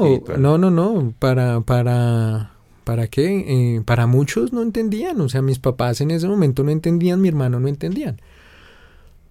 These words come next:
Speaker 2: Mi familia no entendía, porque de un momento a otro, pues, iban a mi casa y veían cuadros de la Virgen de Guadalupe, veían cuadros del Arcángel San Miguel, veían figuras, veían que yo tenía un altar, que yo le tomaba tiempo para hacer oración,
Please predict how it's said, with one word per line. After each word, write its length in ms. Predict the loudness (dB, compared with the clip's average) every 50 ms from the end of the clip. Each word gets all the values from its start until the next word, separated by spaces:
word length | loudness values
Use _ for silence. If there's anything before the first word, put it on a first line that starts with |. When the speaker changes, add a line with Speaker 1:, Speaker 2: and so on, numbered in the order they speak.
| _ _ -4 0
Speaker 2:
Mi 100 | 0 0
familia 400 | 2 0 0 0 0 0 0 0
no 60 | 0
entendía, 440 | 0 0 0 -2 -2 -2 -2 -2 -2
porque 320 | -4 -4 -2 -2 -2 0
de 80 | 0 0
un 40 | 0
momento 240 | 0 0 0 0 0
a 60 | 0
otro, 220 | 0 0 -2 -2
pues, 260 | 0 0 -2 -2 0 0
iban 260 | 0 2 2 0 0
a 40 | 0
mi 120 | -2 -2
casa 320 | -2 -2 -2 -2 0 -2
y 60 | 0 0
veían 340 | 0 0 0 0 0 -2
cuadros 460 | 0 0 0 2 2 2 2 0 2 2
de 100 | 2 2
la 100 | 2 2
Virgen 300 | 0 0 0 0 -2 0
de 100 | 0 0
Guadalupe, 600 | 0 0 0 0 2 4 4 4 4 2 2 2
veían 260 | 2 2 2 0 0 -2
cuadros 360 | -2 -2 -2 0 0 0 0
del 240 | 0 0 0 0 -2
Arcángel 460 | -2 -4 -4 -4 -4 -2 -2 -2 -2
San 160 | -2 -2 -2
Miguel, 400 | 0 0 0 2 2 2 2 2
veían 320 | 2 2 2 2 0 -2 -2
figuras, 640 | -2 -2 -2 0 0 2 2 2 2 0 0 0
veían 380 | 0 0 0 0 0 -2 -4 -4
que 120 | -2 -2
yo 100 | -2 0
tenía 200 | 0 -2 -2 -2
un 80 | -2 -2
altar, 480 | -2 -2 -2 -2 -2 0 0 -2 -2
que 160 | -2 -4 -2 -2
yo 180 | -2 -2 -4 -6 -6
le 140 | -6 -6 -4
tomaba 400 | -2 -4 -2 -2 -4 -4 -4 -6
tiempo 280 | -4 -4 -4 -2 -2 -2
para 40 |
hacer 160 | -2 -2 -2 -2
oración, 540 | 0 0 -2 -2 0 0 0 0 -2 -4